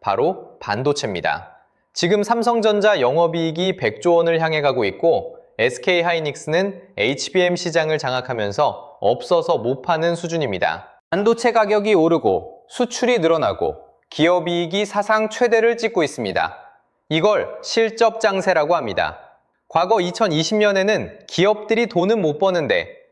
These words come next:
정부가 뿌린 지원금으로 주가가 오른 유동성 장세였습니다. 그때는 금리가 오르면 거품이 꺼지는 게 맞아요. 하지만 지금은 다릅니다. 실적이 뒷받침되는 상승장입니다.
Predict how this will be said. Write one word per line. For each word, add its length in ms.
정부가 640
뿌린 260
지원금으로 880
주가가 520
오른 300
유동성 720
장세였습니다. 960
그때는 600
금리가 540
오르면 500
거품이 540
꺼지는 500
게 120
맞아요. 500
하지만 480
지금은 540
다릅니다. 680
실적이 600
뒷받침되는 1040
상승장입니다. 1300